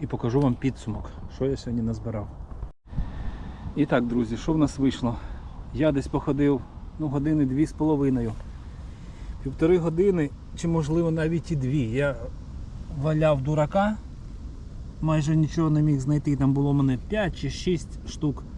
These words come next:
А потім натрапив на непогане місце. Буквально хвилин за двадцять зібрав отакі от чудові гриби. Були там ще, але мені просто вже не треба. Я і так думав, десятки два знайду і чудово. Тому що для мене це гриб новий.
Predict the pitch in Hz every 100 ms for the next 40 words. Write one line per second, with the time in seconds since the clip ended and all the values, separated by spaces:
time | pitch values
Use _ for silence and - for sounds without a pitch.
0 | - - - - - - - - 185 220
1 | 196 170 160 170 160 156 156 151 147 147
2 | 143 151 151 180 185 - 175 156 - -
3 | - - - - - 143 143 160 147 139
4 | 156 147 147 135 135 170 185 175 - -
5 | - - - - 123 120 123 147 180 -
6 | 131 135 151 151 - 123 135 131 117 113
7 | 113 110 - - - - - - - -
8 | 131 170 196 196 190 - - 160 127 131
9 | 151 165 175 180 - 175 185 160 170 170
10 | 180 151 143 147 147 180 151 147 135 139
11 | - 160 - 151 151 147 151 147 185 202
12 | 156 170 - 156 139 151 135 127 117 135
13 | 147 - 131 147 143 135 - 135 147 143
14 | 165 180 208 214